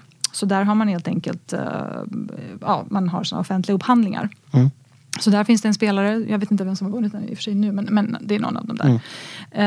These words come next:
Speaker 1: Eh, och på andra, i andra länder finns det lite olika lösningar, men,
Speaker 2: Mm.
Speaker 1: men, så att det är inte så att det inte finns liksom en infrastruktur för digi-, framförallt myndighetsrelaterad post. Men, men vi finns i, i Sverige och i Finland.
Speaker 2: Hur mycket skiljer sig marknaden åt? Och då talar vi då Finland och Sverige då.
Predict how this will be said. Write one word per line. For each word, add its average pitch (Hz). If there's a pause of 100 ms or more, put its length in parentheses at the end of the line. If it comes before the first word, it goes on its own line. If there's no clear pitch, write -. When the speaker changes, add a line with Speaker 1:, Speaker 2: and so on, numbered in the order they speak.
(300)
Speaker 1:
Eh, - (220)
och 254
på 285
andra, 254
i 254
andra 240
länder 226
finns 202
det 196
lite 196
olika 190
lösningar, 190
men, 196
Speaker 2:
Mm. 196
Speaker 1:
men, 190
så 233
att 208
det 240
är 226
inte 226
så 240
att 214
det 214
inte 202
finns 220
liksom 185
en 185
infrastruktur 180
för 180
digi-, 185
framförallt 202
myndighetsrelaterad 185
post. - (440)
Men, 202
men 220
vi 240
finns 180
i, -
i 180
Sverige 85
och -
i 196
Finland. - (440)
Speaker 2:
Hur 165
mycket 156
skiljer 180
sig 160
marknaden 156
åt? 127
Och 131
då 143
talar 131
vi 120
då 117
Finland 113
och 104
Sverige 139
då. 113